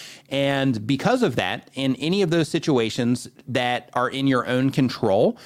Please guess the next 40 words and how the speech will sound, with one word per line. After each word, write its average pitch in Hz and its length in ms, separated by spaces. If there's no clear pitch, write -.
um, 120 560
then 131 260
what 131 140
you 135 140
have 131 160
to - 80
do 123 200
in 113 60
that 117 180
particular 110 320
point 196 280
is 113 80
say, 120 180
"Okay, 120 260
well, 113 220
something 190 540
about 143 340
this." 92 340
Um, 131 220
another 175 320
book 123 360
that 113 100
I 120 60
didn't 120 160
mention 113 220
earlier 104 320
is 92 120
Extreme 101 360
Ownership, 110 460
and 110 140
this 110 100
kinda 110 200
falls 104 260
under 98 160
that. 104 240
And 139 380
it's 139 200
like, 143 240
okay, 135 300
if 139 400